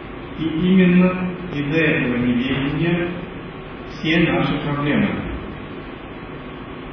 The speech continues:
А пока мы в сансаре, проблемы существуют. И вряд ли кто-либо может сказать, что проблемы не существуют.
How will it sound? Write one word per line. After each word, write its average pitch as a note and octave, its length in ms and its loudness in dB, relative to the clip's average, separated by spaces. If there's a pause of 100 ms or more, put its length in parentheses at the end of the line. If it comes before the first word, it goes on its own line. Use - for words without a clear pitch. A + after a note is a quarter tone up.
(800)
А A#2+ 260 -4
пока D#3+ 300 2
мы D3+ 120 4
в D3+ 40 0
сансаре, D3+ 840 0 (460)
проблемы B2 460 0
существуют. - 720 -4 (1700)
И A#2 120 0
вряд F#3+ 300 4
ли G3 140 4
кто-либо D3+ 300 2
может C#3+ 320 2
сказать, D#3 360 -2
что D#3 240 -2
проблемы D3 640 0
не F3 100 4
существуют. F3+ 800 -4